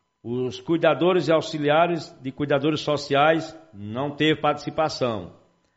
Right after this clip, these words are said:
Os auxiliares de saúde bucal também participaram. A Agência de Combate às Endemias, né? Logo a dupla,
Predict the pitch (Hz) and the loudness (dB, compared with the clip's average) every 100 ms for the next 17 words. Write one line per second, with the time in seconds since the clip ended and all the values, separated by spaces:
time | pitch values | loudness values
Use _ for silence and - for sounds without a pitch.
0 | _ _ _ _ 98 113 151 147 160 165 | _ _ _ _ -8 -2 -2 -2 0 2
1 | 160 160 - 156 151 143 139 147 160 156 | 2 -2 -2 -2 -4 -4 2 4 4 2
2 | 135 135 120 120 143 156 156 _ _ _ | -4 -4 -4 -2 -4 -6 -14 _ _ _
3 | - 101 107 135 - 135 139 107 82 85 | -12 -12 -12 -12 -2 0 2 0 -6 -16
4 | _ _ _ _ 113 131 113 143 170 175 | _ _ _ _ -2 0 2 2 2 0
5 | 156 160 147 160 160 135 147 147 127 143 | -2 0 2 2 2 0 2 2 6 6
6 | 120 113 117 123 143 139 104 117 139 139 | 4 2 0 2 2 0 2 4 4 2
7 | 127 | 0